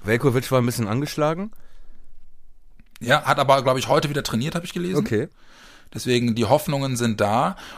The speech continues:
Speaker 2: Und was sich ja, was sich ja wirklich nicht verändert hat, ist, dass wir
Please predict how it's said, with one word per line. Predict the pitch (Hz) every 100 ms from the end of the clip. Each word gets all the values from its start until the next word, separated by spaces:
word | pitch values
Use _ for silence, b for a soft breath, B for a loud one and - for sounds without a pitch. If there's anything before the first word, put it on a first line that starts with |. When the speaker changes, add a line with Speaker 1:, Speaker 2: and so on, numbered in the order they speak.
| B
Speaker 2:
Und | - 156 -
was | - 135 135
sich | 143 139
ja, | 135 127 -
was | 131 131 127
sich | 143
ja | 139 123
wirklich | 120 117 151 110
nicht | 104 - -
verändert | 143 - 90 90 -
hat, | 143 190 -
ist, | - 135 127 - - B B B B -
dass | 98 -
wir | 117 113 110 135